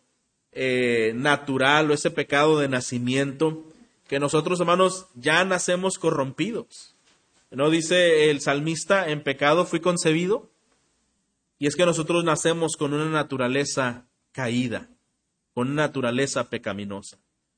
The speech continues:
Por eso, como humanos, no debemos de pensar, "Qué terrible Adán, hubiéramos tenido un representante mejor".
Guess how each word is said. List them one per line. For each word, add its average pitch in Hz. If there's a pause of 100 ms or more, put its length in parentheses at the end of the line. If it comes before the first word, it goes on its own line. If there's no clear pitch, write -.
(180)
Por 143
eso, 165
como 156
humanos, 165
no 156
debemos 175
de 175
pensar, 151 (460)
"Qué 185
terrible 220
Adán, 196
hubiéramos 202 (340)
tenido 202
un 254
representante 185
mejor". 135